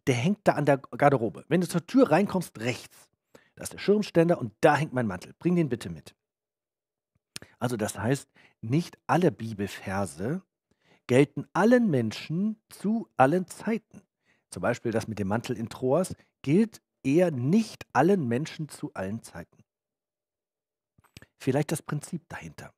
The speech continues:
Zum Beispiel, es ist Liebe und auch Wertschätzung, auch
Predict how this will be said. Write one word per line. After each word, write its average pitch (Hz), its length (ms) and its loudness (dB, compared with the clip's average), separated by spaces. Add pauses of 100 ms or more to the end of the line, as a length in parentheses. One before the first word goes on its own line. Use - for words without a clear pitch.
(400)
Zum 101 140 -8
Beispiel, 101 580 -4 (920)
es 104 140 -12
ist 123 200 -14
Liebe 147 360 2
und 123 200 -8
auch - 160 -14
Wertschätzung, 120 800 -4 (920)
auch - 180 -10